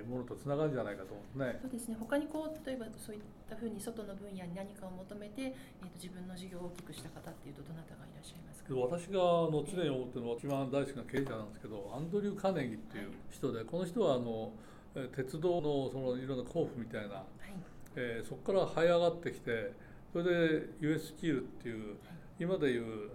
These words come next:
Speaker 1: 世界ナンバーワンの企業に、えー、をそ-、育てたっていう、
Speaker 2: はい。
Speaker 1: そういう人なんですけど、ところが、アンドリュー・カーネギーが一番有名なのは、前にもお話したかもしれないですけど、その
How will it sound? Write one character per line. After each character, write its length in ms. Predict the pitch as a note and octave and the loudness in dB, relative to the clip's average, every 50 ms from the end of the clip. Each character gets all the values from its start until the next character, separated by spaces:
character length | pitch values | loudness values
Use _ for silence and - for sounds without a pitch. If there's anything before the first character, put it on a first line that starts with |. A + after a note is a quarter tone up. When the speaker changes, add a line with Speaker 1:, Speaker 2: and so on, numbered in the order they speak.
| A#2 - | -10 -6
Speaker 1:
世 140 | - F3+ F3 | -2 -2 2
界 300 | E3+ F3 D3 B2 G#2+ A#2+ | 4 4 4 4 2 0
ナ 100 | A#2+ B2+ | -2 -2
ン 80 | B2+ C#3+ | 0 4
バ 80 | E3 F3+ | 4 6
ー 80 | F3+ F3+ | 6 6
ワ 40 | |
ン 80 | F3+ E3+ | 4 4
の 280 | C#3+ B2 A2+ - - - - - - - - | 2 2 2 2 -2 -6 -10 -14 -16 -14 -12
企 240 | - - E3 D3+ C#3+ | -6 0 4 4 4
業 80 | B2 A2+ | 4 4
に、 160 | A2 A2+ A2 - - - - - - - - | 0 -4 -6 -10 -12 -14 -16 -18 -16 -8 -2
え 140 | C#3+ C3 B2 | 0 0 2
ー、 60 | A#2 | 2
を 220 | A#2 A2+ A2 G#2 - | 0 -2 -4 -4 -6
そ-、 120 | - G3 | -6 -6
育 640 | - - - D#3 C3+ B2+ A#2 - - D3 D3 D3 C3+ | -6 -4 -2 0 0 0 0 2 4 4 4 4 2
て 60 | - | 0
た 60 | - G#2 | 0 -4
っ 40 | - - - - - | -6 -8 -14 -12 -8
て 80 | B2 | -8
い 40 | A2 | -6
う、 80 | G#2+ G#2+ | -6 -8
Speaker 2:
は 20 | |
い。 20 | G#2 - | -6 -2
Speaker 1:
そ 80 | F3+ F3 | 2 2
う 40 | F3+ | 2
い 40 | |
う 20 | D#3 | 2
人 180 | - - F3+ | 2 2 0
な 100 | D#3+ C3+ | 0 0
ん 60 | A2+ G#2 | 0 -2
で 100 | - - | -6 -8
す 80 | - | -10
け 80 | - A#2 | -8 -4
ど、 260 | A#2+ A2+ A2 G2+ - - - - - - - - - | -2 -2 -2 -2 -6 -10 -14 -16 -18 -16 -16 -16 -8
と 100 | - D#3 | -4 -2
こ 120 | D#3 F#3 G#3 | 0 2 4
ろ 120 | A3+ G#3 | 4 6
が、 400 | F#3+ E3 C#3+ B2+ A#2 A2 A2 A#2 B2 B2 | 6 6 4 4 4 2 0 -2 -4 -4
ア 40 | C3+ | -4
ン 40 | D3 | -2
ド 100 | E3+ F3 | -2 -2
リ 100 | E3+ F#3 | -2 -2
ュ 80 | E3+ | -2
ー・ 20 | E3+ | 2
カ 120 | F3 F3 | 2 2
ー 20 | E3+ D#3+ | 4 2
ネ 60 | D3 | 2
ギ 60 | B2+ A#2+ A#2 A2+ | 2 0 0 -2
ー 20 | |
が 320 | G#2+ G#2+ G#2 G#2+ - - - - - - - - - - - | -2 -2 -2 -4 -6 -8 -10 -14 -16 -16 -16 -16 -14 -10 -8
一 220 | C#3 B2+ - D#3 | -6 -6 -2 2
番 140 | D#3+ E3+ E3 | 4 4 6
有 100 | E3+ E3+ | 6 6
名 140 | E3+ E3+ E3+ | 4 4 4
な 260 | E3+ E3+ E3+ E3 E3 | 4 4 4 4 4
の 160 | D#3 C#3 B2 | 2 2 2
は、 60 | A2+ | 2
前 180 | G#2+ A#2+ D3+ F#3+ | 2 2 0 0
に 80 | G3+ F3+ | 2 0
も 120 | D3+ B2+ | 0 0
お 40 | A#2 | 0
話 160 | B2+ C#3 C#3 | 0 -2 -2
し 60 | - | -2
た 100 | - D3+ | -4 -4
か 80 | C#3 C3 | -4 -4
も 60 | A#2+ | -4
し 80 | - B2 | -4 -4
れ 80 | B2 | -4
な 60 | A#2 | -4
い 20 | A2 | -4
で 60 | A2+ | -6
す 60 | - - | -8 -10
け 60 | G#2+ | -10
ど、 180 | G#2+ G#2 G2+ - - - - - - - - - - | -8 -8 -8 -10 -12 -16 -16 -16 -16 -14 -12 -10 -4
そ 100 | D#3 D3+ | -2 2
の 340 | D#3 D#3 D#3 D#3 - - | 4 6 6 6 4 2